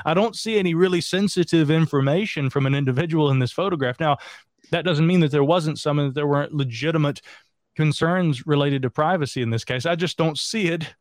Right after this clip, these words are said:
from my peripheral view of that photograph, okay? Um, so who knows, but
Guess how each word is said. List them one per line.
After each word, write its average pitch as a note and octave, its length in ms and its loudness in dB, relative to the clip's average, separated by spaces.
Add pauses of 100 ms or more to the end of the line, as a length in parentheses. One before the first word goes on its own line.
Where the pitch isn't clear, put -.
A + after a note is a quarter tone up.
from D#3+ 200 0
my C#3+ 160 2
peripheral D#3 480 -2
view D3 240 0
of B2 80 0
that B2+ 180 0
photograph, A#2+ 600 -2
okay? B2 340 -4
Um, C3+ 360 0 (100)
so G3+ 260 0 (300)
who G#3+ 100 0
knows, G3 280 2
but F#3 160 -4